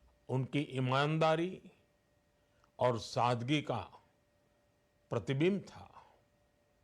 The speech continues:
वो विलक्षण सांसद थे। उनकी विनम्रता, सौम्यता और उनकी बौद्धिकता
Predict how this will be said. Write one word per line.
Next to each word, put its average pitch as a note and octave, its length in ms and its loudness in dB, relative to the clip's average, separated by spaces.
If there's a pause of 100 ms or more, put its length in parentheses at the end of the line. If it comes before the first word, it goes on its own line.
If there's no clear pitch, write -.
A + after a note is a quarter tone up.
(1040)
वो C3+ 120 2
विलक्षण C3+ 560 0
सांसद B2+ 640 -2 (120)
थे। F#2 120 -18 (1800)
उनकी B2 320 -2
विनम्रता, D3+ 880 0 (1120)
सौम्यता D3+ 920 0 (1080)
और G#3 160 6
उनकी G#3 300 4
बौद्धिकता C3 1120 2